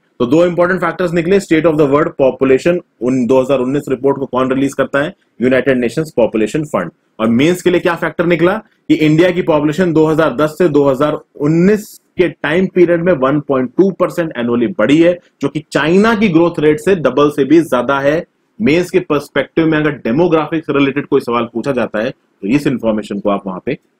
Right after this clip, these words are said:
कोट कर सकते हैं। पॉपुलेशन फंड की बात कर लेते हैं। पहले इसको बोला जाता था United Nations Fund for Population Activities।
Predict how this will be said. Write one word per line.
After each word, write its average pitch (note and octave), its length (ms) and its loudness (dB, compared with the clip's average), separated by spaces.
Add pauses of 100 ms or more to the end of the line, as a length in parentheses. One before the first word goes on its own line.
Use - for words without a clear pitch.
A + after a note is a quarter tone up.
(140)
कोट G2 200 -2
कर - 80 -10
सकते - 300 -20
हैं। - 80 -20 (420)
पॉपुलेशन E3+ 360 -2
फंड F3 180 0
की F3 60 0
बात E3+ 200 0
कर E3 80 2
लेते E3 220 0
हैं। F#3 100 -6 (1040)
पहले A3+ 220 2
इसको B3 200 2
बोला G3+ 220 2
जाता F#3+ 240 0
था G#3 160 -2
United E3+ 400 0
Nations F3+ 340 0 (140)
Fund F#3 220 2
for G3 160 0 (120)
Population D3+ 440 0
Activities। F#2+ 720 -6